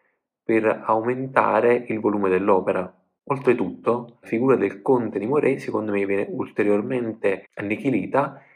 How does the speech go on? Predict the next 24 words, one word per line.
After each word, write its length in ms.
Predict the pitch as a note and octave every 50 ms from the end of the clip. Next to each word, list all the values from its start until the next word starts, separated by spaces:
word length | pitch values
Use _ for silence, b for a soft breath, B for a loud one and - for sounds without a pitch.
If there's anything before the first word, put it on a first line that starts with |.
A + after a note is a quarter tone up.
| B B _
se, 560 | _ - - - C3+ A#2 G2+ - - - - -
oh, 240 | G#2+ G2+ G2 G2 G2
la, 160 | G2 G#2+ -
la 160 | - A#2 A2+
si 120 | - B2 B2
pone 220 | B2+ B2+ G#2+ G#2
a 180 | G2+ G2+ G#2+ G#2+
confronto 880 | - D#3+ E3 E3 D#3 - - G2 G2 G#2+ A2+ - D3 C3+ C3+ C#3 B B B B B B B _ _
con 640 | _ - A2 G2+ G2+ G2 G2+ G2 G2 G2 F#2+ F#2+ G2
la 100 | G2 F#2+
figura 260 | F#2+ - G2+ - - G2+
dei 80 | G2
moschettieri, 960 | F#2 F#2+ F#2 - - G2 F2+ - - C3 G#2+ F#2 F#2+ F#2 F2+ - - _ _ _ _
cioè 220 | - - D#3+ D3
delle 200 | A#2+ G#2 G2 G2
figure 340 | - A2 G#2+ B2+ B2+ G#2 F#2+
che 140 | F2+ F#2+ F#2+
non, 300 | G#2+ A#2+ B2 B2+ A#2+ A2+
non 420 | G#2+ G#2 G2+ G2 G2 F#2+ G2+ G#2+
hanno 280 | B2+ B2 G#2 G2+ G2 F#2+
la 100 | F#2+ F#2
stessa 340 | - A2+ G#2 - - G#2
importanza 840 | A2 G2+ G2 G2 - G2 F#2+ - - - G2+ G2 F#2+ - - - G2 F#2
storica 800 | - - - - B2 A2 G2 F#2+ F#2+ F#2 G2+ G2 F2+ F2 B